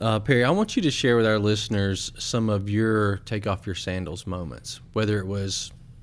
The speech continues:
starting this church or adding a campus or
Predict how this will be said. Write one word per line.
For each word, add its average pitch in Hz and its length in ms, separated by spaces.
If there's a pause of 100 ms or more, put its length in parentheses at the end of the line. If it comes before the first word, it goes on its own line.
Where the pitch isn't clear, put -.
(160)
starting 95 400
this 101 160
church 107 480
or 60 140
adding 92 260
a 90 60
campus 107 640
or 92 220